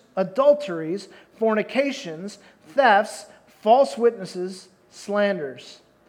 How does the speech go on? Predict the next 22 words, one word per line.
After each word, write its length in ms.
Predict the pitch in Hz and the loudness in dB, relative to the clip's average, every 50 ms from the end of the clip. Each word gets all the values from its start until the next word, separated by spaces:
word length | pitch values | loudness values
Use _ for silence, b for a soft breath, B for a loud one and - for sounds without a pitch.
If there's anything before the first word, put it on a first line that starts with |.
| b b b b b b - | b b b b b b -10
These 400 | 151 175 214 247 285 294 226 226 | -6 -4 -2 -2 -2 -2 -2 -4
are 80 | 202 | -4
the 100 | 180 175 | -6 -6
things 280 | - 196 175 160 151 147 | -6 -8 -8 -8 -8 -12
which 180 | 151 135 - | -14 -14 -14
defile 400 | 147 135 - 175 180 214 220 175 | -16 -10 -8 -4 -2 0 0 0
the 80 | 139 131 | -2 -4
man. 340 | 135 135 131 127 123 - - _ _ b b b b b b b b b _ | -12 -14 -16 -18 -20 -20 -20 _ _ b b b b b b b b b _
But 140 | 147 147 - | -14 -10 -8
to 80 | 170 190 | -8 -6
eat 120 | 233 247 | -6 -8
with 160 | 220 185 170 | -10 -6 -4
unwashed 480 | 180 196 190 185 190 190 180 175 - - | -4 -4 -2 -2 -2 -2 -2 -4 -6 -10
ma-, 100 | 180 170 - | -12 -14 -12
hands 440 | 160 156 175 180 185 196 196 180 - | -12 -10 -8 -8 -8 -8 -10 -10 -12
does 140 | 175 165 170 | -14 -12 -10
not 200 | 165 156 143 - | -8 -10 -10 -10
defile 360 | 120 - - 139 131 127 117 | -16 -16 -16 -16 -16 -16 -18
the 140 | 110 113 113 | -20 -20 -20
man." 100 | 113 110 - _ _ _ _ _ _ _ _ _ _ _ _ b b b b b b b b b b b b b _ | -20 -20 -20 _ _ _ _ _ _ _ _ _ _ _ _ b b b b b b b b b b b b b _
That's 220 | 294 294 220 - | -6 -6 -6 -6
Jesus. 640 | - 208 240 277 254 170 135 - - - - - | -4 -4 -4 -2 -4 -6 -10 -14 -20 -20 -20 -20